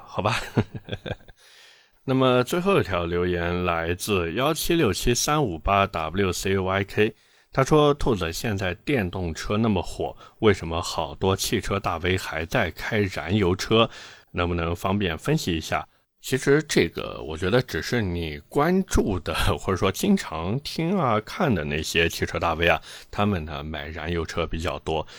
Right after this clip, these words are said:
一方面呢，就是燃油车相对于电动车而言呢，它最起码不需要家里面有充电桩，对不对？并且跑长途的时候呢，也没有那么多的压力。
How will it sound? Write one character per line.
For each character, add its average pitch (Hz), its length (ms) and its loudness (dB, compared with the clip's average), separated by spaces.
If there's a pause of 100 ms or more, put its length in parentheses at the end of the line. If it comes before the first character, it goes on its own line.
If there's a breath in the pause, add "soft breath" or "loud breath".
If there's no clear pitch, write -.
(220 loud breath)
一 127 80 0
方 147 200 2
面 131 220 4
呢， 69 220 -4
就 87 120 -2
是 78 360 -6
燃 90 280 -4
油 85 300 2
车 - 320 -2
相 180 460 2
对 104 200 2
于 80 300 -4
电 110 300 2
动 82 200 -2
车 110 260 0 (100)
而 82 200 0
言 82 400 -2
呢， 107 160 4 (360 loud breath)
它 160 260 0
最 196 260 2
起 - 280 -2
码 92 260 0
不 - 160 -2
需 - 300 0
要 104 200 2
家 110 280 -4
里 95 80 -2
面 76 260 -8
有 78 160 -10
充 - 220 6
电 120 200 2
桩， 127 320 0
对 90 120 -2
不 76 80 -8
对？ - 100 -8 (380 loud breath)
并 98 120 0
且 82 400 0
跑 - 240 0
长 87 320 -4
途 82 240 0
的 101 160 6
时 - 180 -2
候 82 180 -2
呢， 76 200 -6
也 69 160 -10
没 76 160 -4
有 110 120 2
那 92 80 2
么 92 120 0
多 98 140 2
的 98 140 0
压 107 200 0
力。 147 200 0